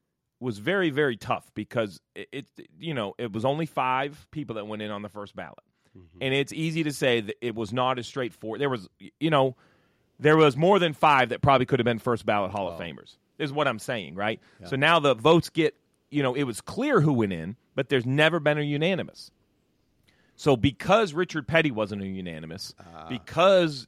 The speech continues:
Speaker 1: Dale Earnhardt wasn't a unanimous, because Bill France Senior wasn't a unanimous,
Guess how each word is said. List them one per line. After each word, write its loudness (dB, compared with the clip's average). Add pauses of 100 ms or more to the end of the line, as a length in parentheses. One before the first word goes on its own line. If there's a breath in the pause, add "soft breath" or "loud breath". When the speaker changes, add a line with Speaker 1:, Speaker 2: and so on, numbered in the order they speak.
Speaker 1:
Dale 6
Earnhardt -2
wasn't -4
a -8
unanimous, -6
because -4
Bill -2
France -6
Senior -2
wasn't -4
a -8
unanimous, -8